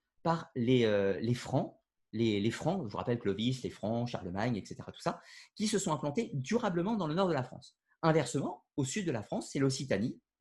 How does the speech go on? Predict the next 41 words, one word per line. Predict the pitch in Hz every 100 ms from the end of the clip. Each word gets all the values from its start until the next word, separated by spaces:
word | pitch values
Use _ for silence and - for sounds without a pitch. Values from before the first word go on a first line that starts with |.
| _ _ _
on | 156
parle | 139 214 185 -
une | 127 151
autre | 208 -
langue, | 104 151 -
on | 123
parle | 131 131 -
la | 117
langue | 120 117 87 92
d'oc, | 101 107 - - _ _ -
et | 170
la | 214
civilisation | - - 208 175 135 - 214 -
est | 170
plutôt | - 170 240
romane, | 208 160 120 143 247 - _ -
beaucoup | 131 254 - 202
plus | - 196 -
proche, | - 202 208 - - _ _ -
euh, | 104 113 110 104 101 92 80 73 71 69 -
des, | 117 110 135 127 110
de | 131
la | 139
culture | 139 131 170 -
latine, | 123 127 - 208 277
peut-on | 131 131
dire, | 143 247 -
et |
donc | 165 240
il | 185
y |
a |
une | 185
vraie | 185 269
séparation | - 214 170 160 220 -
entre | 170 170
le | 156
nord | 156 240 - -
et |
le | 190 139
sud. | -